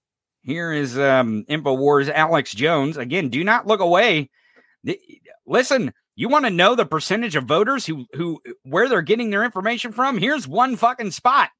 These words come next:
Here's the spot that is your competition for the vote. You wanna, you wanna compete for the vote and for ballots? Here's who they're listening to,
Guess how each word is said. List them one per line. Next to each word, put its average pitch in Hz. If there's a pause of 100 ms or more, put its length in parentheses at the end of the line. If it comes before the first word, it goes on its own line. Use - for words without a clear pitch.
(600)
Here's 311
the 214
spot 254
that 185
is 165
your 254
competition 208
for 214
the 175
vote. 175 (580)
You 220
wanna, 285
you 175
wanna 254
compete 208
for 202
the 165
vote 196
and 165
for 151
ballots? 220 (260)
Here's 294
who 285
they're 262
listening 240
to, 208